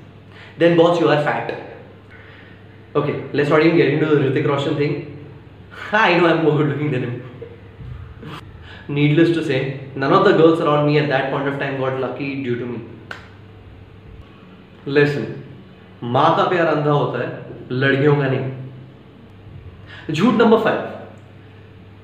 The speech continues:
Now this was more implied than actually said.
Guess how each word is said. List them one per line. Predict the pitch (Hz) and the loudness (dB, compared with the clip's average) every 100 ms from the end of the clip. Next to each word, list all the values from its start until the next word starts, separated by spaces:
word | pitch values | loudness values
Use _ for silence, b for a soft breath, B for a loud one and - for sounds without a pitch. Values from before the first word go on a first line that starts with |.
| - - | -20 -12
Now | 180 190 269 294 202 | -4 2 4 4 2
this | 226 - | 0 -2
was | 277 294 294 | 0 0 2
more | 202 202 247 302 294 180 | 4 6 6 6 4 4
implied | 180 - 247 226 220 190 | 2 2 4 6 6 4
than | 214 | 2
actually | 196 151 170 196 | 2 0 -2 -6
said. | - 170 113 - - | -2 0 0 -2 -10